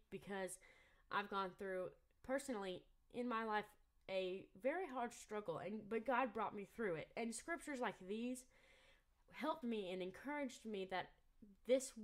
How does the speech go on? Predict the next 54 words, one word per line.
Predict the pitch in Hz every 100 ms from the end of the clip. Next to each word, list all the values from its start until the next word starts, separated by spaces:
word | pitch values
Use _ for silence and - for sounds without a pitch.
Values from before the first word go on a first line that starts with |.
| 196
will | 233 226 220 - _ _ _ - - - _ 196
not | 196 147
last. | 180 147 139 - -
This | 196 208
too | - 262
shall | 262 254 220
pass, | 214 196 185 180 - - - - - -
and | 190 175 170 - -
I | 185
knew | 196 202
God | 208 196
had | 170 190 196 190
me | 185 175
every | 175
step | 190 202 185
of |
the | 196
way. | 180 156 156 160 151
God's | - 233 247
got | - 277 277
this, | 294 294
and | 196 170
God's | 180 190 196
got | 196 - 180
you. | 175 151 - -
So | - 202
don't | 285 339
worry. | 233 160 - -
Don't | 262 277 -
fear. | 262 247
He | 214 254
will | 220
get | 262 294
you |
through | 302 254
the | 254
trial. | - 202 190 196 - - -
He | 240
will | 214
bring | 190 214 226
you | 240
through | 247
the | 247 247
fire, | - 190 196 190 - - -
and | 214 233
you | 285
will | 294
be | 233
better | 180 202 226 247
than | 214 180
you | 175
ever | 180 180
have | 170 165 151
been. | - -